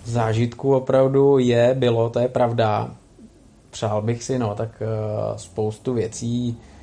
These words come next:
Já, když se podívám zpátky, tak třeba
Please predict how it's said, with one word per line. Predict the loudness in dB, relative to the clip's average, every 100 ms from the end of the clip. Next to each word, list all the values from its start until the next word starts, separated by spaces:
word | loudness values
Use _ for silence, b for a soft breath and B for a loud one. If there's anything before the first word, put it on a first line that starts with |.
| B B B B B -20 -20 -20 -20 -20 -20 -20 -14 -6
Já, | -2 -2
když | -2
se | -4
podívám | -4 -2 0 0
zpátky, | -2 -4 -2 -2 -2 -2
tak | -2 -4
třeba | -6 0 4 4 0